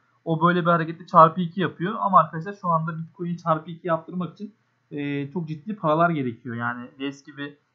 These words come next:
işlem hacmi küçük olmadığı için, e, Bitcoin'de zaten bir üst direnç noktasını konuşmuştuk. Bakın oraya kadar geldi. Tabii şimdi bu hareket devamlı mı, devamlı değil mi arkadaşlar? E, onu, e,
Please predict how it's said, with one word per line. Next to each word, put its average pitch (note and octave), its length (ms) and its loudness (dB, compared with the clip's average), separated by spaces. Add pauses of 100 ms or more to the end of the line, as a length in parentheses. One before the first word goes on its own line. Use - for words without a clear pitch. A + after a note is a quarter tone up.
(160)
işlem D#3 280 -6
hacmi D3 240 0
küçük - 220 -18
olmadığı D3 320 -2
için, D#3+ 320 -12 (320)
e, E3+ 40 -14 (300)
Bitcoin'de F#3+ 720 -4 (120)
zaten F#3+ 420 2
bir F3+ 180 2
üst G3 200 -4
direnç F#3 280 8
noktasını G3 400 -2
konuşmuştuk. - 480 -6
Bakın F#3+ 180 -4
oraya E3+ 240 0
kadar F3+ 180 2
geldi. F3 440 4 (720)
Tabii F#3+ 180 -2
şimdi G#3+ 240 0
bu G3+ 100 4
hareket G#3+ 380 2
devamlı G3 400 4
mı, F3 220 -4
devamlı F3 400 4
değil G3+ 180 2
mi D#3 100 -2
arkadaşlar? C3+ 500 -6
E, D3+ 340 -14
onu, F3+ 540 -4 (400)
e, D#3+ 40 -6